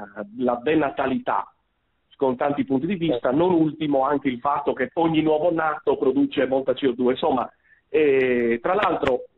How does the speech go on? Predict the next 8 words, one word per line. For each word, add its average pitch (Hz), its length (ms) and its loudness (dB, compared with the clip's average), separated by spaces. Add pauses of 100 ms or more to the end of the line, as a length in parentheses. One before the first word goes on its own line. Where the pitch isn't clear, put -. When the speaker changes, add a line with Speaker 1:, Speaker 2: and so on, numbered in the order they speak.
(140)
Speaker 1:
chiudo, 202 540 0 (320)
eh, 123 280 0
anche 180 680 0
molti 170 340 2
economisti 143 640 0
seri 151 320 2
dicono 135 380 -2
che 123 280 -2